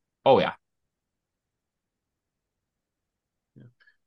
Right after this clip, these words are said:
Speaker 2: Well, it's like these next two players, Tim, Rasmus Dahlin and Owen Power. The Buffalo Sabres re-signed both. I think we should start by talking about Rasmus Dahlin. Eight years,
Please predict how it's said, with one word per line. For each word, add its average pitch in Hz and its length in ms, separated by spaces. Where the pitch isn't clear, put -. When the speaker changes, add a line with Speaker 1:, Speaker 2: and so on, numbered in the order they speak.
Speaker 2:
Well, 269 220
it's 233 120
like 247 120
these 220 180
next 220 220
two 240 120
players, 110 340
Tim, 160 280
Rasmus 160 460
Dahlin 175 400
and 127 160
Owen 185 260
Power. 170 380
The 113 80
Buffalo 135 320
Sabres 190 580
re-signed 170 440
both. 208 300
I 135 60
think 185 100
we 196 60
should 175 140
start 196 220
by 196 120
talking 185 240
about 196 100
Rasmus 175 300
Dahlin. 175 500
Eight 202 260
years, 175 380